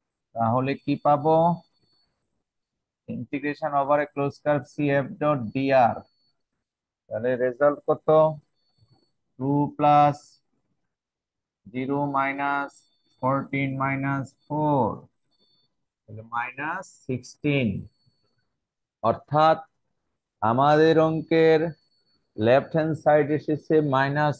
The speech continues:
সিক্সটিন। এই পর্যন্ত পড়াটা কিন্তু রিভিউ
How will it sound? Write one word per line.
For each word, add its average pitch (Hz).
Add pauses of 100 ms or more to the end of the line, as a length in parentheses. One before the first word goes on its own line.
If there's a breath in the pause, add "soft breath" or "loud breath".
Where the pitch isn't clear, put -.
সিক্সটিন। 143 (1400)
এই 131
পর্যন্ত 147
পড়াটা 147
কিন্তু 151
রিভিউ 131